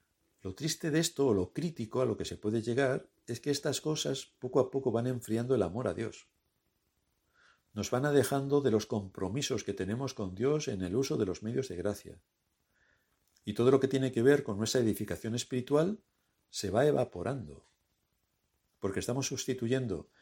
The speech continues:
lo que realmente es importante para nuestra vida y nuestra, ah, vida inmortal, como alimentación para nuestro espíritu, lo vamos sustituyendo por todo lo que este mundo nos da.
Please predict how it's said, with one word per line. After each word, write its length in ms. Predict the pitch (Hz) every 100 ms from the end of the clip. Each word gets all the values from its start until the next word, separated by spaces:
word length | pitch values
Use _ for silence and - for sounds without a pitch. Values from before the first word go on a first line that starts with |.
| - _
lo 100 | -
que 100 | 104
realmente 440 | 98 107 127 127 113
es 140 | 104
importante 540 | 107 95 95 127 110 98
para 200 | 95 90
nuestra 280 | 90 87
vida 360 | 92 113 95 - _ _ _ _ _ _ -
y 80 | 95
nuestra, 560 | 95 - 95 85 82 _ _ _ _ _ -
ah, 260 | 92 90 82 82 - - - _ _ _ _
vida 280 | 107 110 113
inmortal, 640 | 110 110 110 143 147 190 _ _ _ _ _ _ _ _ _ _ _ -
como 180 | 92
alimentación 520 | 92 87 87 87 107 104
para 160 | 104
nuestro 240 | 101 104 101
espíritu, 540 | - 139 127 143 202 _ _ _ _ _ -
lo 140 | 95
vamos 300 | 95 104 113
sustituyendo 720 | 127 - 117 120 123 131 135
por 140 | 113 104
todo 180 | 104
lo 140 | 110 104
que 60 |
este 180 | 101 -
mundo 280 | 98 117 104
nos 200 | 85 -
da. 160 | 90